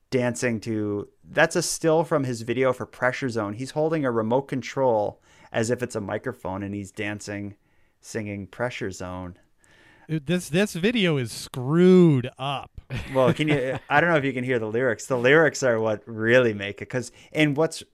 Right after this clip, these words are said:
Speaker 1: actually, what's surprising is his music is actually great. He can, he can really write and perform music. He's a great guitar player, very unique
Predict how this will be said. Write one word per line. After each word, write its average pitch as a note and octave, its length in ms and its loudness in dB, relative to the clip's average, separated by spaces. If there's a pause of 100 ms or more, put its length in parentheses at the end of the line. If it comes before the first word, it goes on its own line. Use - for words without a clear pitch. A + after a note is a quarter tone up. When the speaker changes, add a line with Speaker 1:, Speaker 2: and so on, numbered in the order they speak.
Speaker 1:
actually, B2 400 -4
what's G#2+ 420 -8
surprising G#2+ 600 -6 (520)
is A#2+ 380 -2
his D3 240 2
music C3+ 420 2
is G2+ 120 -6
actually G2 400 -6
great. E2+ 380 -10 (140)
He D3+ 200 -6
can, C3 320 -2
he D3 140 -2
can A#2+ 260 -2
really C#3 360 0
write A2 460 0
and A#2 120 -12
perform G#2 640 -8 (360)
music. A2+ 460 -2
He's A2+ 340 -6
a C3 120 -4
great C#3 260 0
guitar D3+ 320 2
player, C3+ 480 -2 (800)
very C#3+ 320 6
unique C3 560 -2